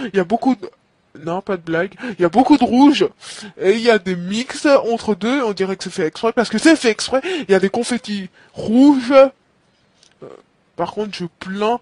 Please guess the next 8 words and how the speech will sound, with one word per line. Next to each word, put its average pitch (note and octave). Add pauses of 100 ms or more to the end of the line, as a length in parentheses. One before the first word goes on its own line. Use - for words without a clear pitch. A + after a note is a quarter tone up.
(180)
les F3+
gens F#3+
qui F#3+
jouent, G3+ (1120)
euh, D3+
sur D#3
le D#3
terrain F#3